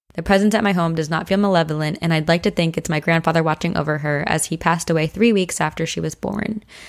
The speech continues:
However, like I stated before, she does have experiences at her father's house as well. He had many experiences as a child, especially around the time his sibling was dying from cancer,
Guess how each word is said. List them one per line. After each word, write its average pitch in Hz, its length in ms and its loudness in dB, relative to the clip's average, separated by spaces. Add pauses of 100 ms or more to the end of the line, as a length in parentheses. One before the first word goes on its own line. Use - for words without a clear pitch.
(160)
However, 190 560 2 (260)
like 175 180 2
I 196 100 4
stated 202 200 0
before, 190 460 2
she 185 160 0
does 170 260 0
have 190 160 2
experiences 175 540 0
at 170 80 4
her 170 40 0
father's 160 360 -2
house 156 180 0
as 147 140 -10
well. - 280 -4 (300)
He 180 140 2
had 175 100 4
many 180 240 4
experiences 175 580 0
as 170 140 0
a 185 60 -4
child, 147 380 0
especially 165 480 0
around 175 180 0
the 175 80 -2
time 156 300 -2
his 160 120 -2
sibling 156 340 -2
was 156 140 -4
dying 143 300 0
from 151 160 -4
cancer, - 520 -6